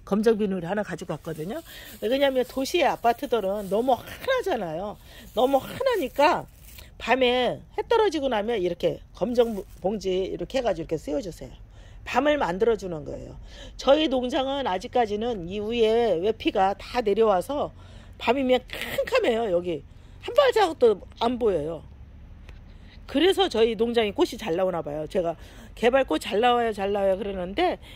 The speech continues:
이게 그런, 그런 영향이래요. 그렇다고 농-, 농가 사장님이 저, 제가 막 사정해서 이거 이제 꽃밥 안 앉은 걸 주시면서 이제 걱정스러우신 거야. 그러면서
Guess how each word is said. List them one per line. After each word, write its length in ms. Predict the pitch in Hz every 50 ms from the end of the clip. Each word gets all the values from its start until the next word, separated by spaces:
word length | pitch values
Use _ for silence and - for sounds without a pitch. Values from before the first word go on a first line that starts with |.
| - - -
이게 180 | 190 202 202 196
그런, 440 | - - 196 214 202 196 185 180
그런 320 | - - 240 262 269 277 262
영향이래요. 680 | 214 180 160 165 170 170 156 135 139 139 135 143 143 -
그렇다고 440 | - 190 180 - 190 196 185 190 185
농-, 180 | 190 185 180 - - - - - -
농가 300 | - 208 233 247 233 240
사장님이 800 | 214 - 381 359 381 359 302 254 226 214 220 233 247 240 214 180 170 - - - - - 254 262 247 -
저, 220 | - - 226 220 202
제가 260 | - 226 247 254 -
막 120 | 240 233 - - - - - 392
사정해서 840 | - - 415 359 403 392 381 339 - 262 233 240 240 240 233 190 160 - - - - - - -
이거 160 | 202 208 208
이제 140 | 202 196 202
꽃밥 360 | 196 - 370 359 403 392 269
안 140 | 226 170 175
앉은 240 | 196 226 214 226 202
걸 120 | 196 190
주시면서 580 | 180 - 277 269 - 302 254 233 208 190 - 202
이제 160 | 180 170 180
걱정스러우신 800 | - - 247 - - 370 370 370 254 311 254 214 190 - 190 175
거야. 240 | 156 156 151 151 147
그러면서 380 | 143 180 180 175 175 175 170